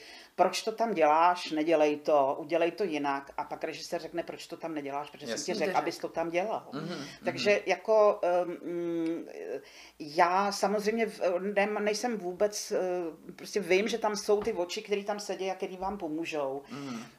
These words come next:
Speaker 1: Ale vím, že si to můžu u některých režisérů dovolit a já už jsem opravdu takovej diplomat, že když ti to řeknu,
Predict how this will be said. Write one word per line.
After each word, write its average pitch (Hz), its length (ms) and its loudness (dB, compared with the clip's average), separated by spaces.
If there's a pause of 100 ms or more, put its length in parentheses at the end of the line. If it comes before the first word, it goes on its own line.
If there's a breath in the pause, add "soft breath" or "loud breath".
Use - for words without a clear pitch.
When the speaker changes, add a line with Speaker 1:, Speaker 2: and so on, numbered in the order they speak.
(200)
Speaker 1:
Ale 185 280 8
vím, 185 280 0
že 214 140 -4
si 226 120 -6
to 220 100 -4
můžu 214 200 -8
u - 100 -6
některých 208 500 -2
režisérů 190 460 -6
dovolit 175 440 0
a 180 60 0
já 175 220 0
už 175 120 -12
jsem 208 180 -4
opravdu 190 300 -4
takovej 170 460 0
diplomat, 170 420 -2
že 175 140 0
když 160 200 -10
ti - 120 -16
to 170 180 -4
řeknu, 156 520 -2